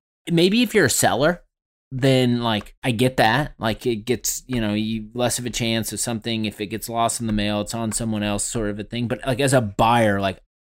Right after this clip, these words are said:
I don't care. And we were actually talking about this in, in one, in one of my chats, and it was like, I, I like the idea of the option. Like, if, if somebody actually out there, like, likes their gra-, like, wants this to happen, like, just, like, let's, let's give us an option to do that. But, like,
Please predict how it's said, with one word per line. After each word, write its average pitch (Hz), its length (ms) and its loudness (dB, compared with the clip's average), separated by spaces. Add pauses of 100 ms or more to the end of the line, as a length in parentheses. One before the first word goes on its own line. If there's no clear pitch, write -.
(400)
I 135 100 4
don't 127 240 4
care. 120 220 2
And 120 80 4
we 170 120 10
were 185 60 10
actually 160 300 4
talking 113 340 0
about 104 220 -2
this 104 200 -4
in, 107 200 -4
in 113 120 -6
one, 110 260 -4
in 113 180 -4
one 113 100 -2
of 104 60 0
my 101 100 0
chats, 120 460 0
and 104 100 -6
it 87 60 -10
was 98 120 -4
like, 95 280 -6 (360)
I, 123 120 2
I 131 100 2
like 139 240 4
the 131 120 2
idea 113 280 2
of 104 80 0
the 98 140 0
option. 92 460 -2
Like, 87 200 -8 (380)
if, 117 260 -8
if 120 180 -2
somebody 190 540 4 (140)
actually 120 440 2
out 113 180 2
there, 135 200 4
like, 101 320 -4
likes 110 380 -2
their 117 160 2
gra-, 107 360 -4
like, 107 240 -6
wants 110 600 -2
this 131 220 0
to 104 80 2
happen, 98 420 -2
like, 113 180 -2 (300)
just, - 160 -4
like, 240 180 -2
let's, 160 300 -4 (120)
let's 196 300 -2 (300)
give 185 120 4
us 226 200 4
an 160 80 4
option 113 420 2
to 95 60 -4
do 98 180 -4
that. 92 300 -4
But, 110 160 -4
like, 120 200 -4